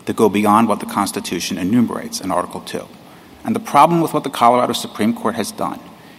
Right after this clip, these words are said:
is they have, in a way, changed the criteria in Section three by making it a requirement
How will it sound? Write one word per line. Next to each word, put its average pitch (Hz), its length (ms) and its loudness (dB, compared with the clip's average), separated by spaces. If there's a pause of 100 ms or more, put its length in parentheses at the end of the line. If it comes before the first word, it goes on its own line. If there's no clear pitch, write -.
(100)
is 101 160 -4
they 107 120 0
have, 110 420 2 (420)
in 117 100 0
a 110 80 0
way, 101 240 0
changed - 720 2 (380)
the 104 220 -2 (180)
criteria 143 640 2
in 107 160 -2
Section 104 420 -4
three - 380 -10 (480)
by 101 140 2
making 131 360 4
it 131 180 0 (300)
a 95 140 -2
requirement 131 760 2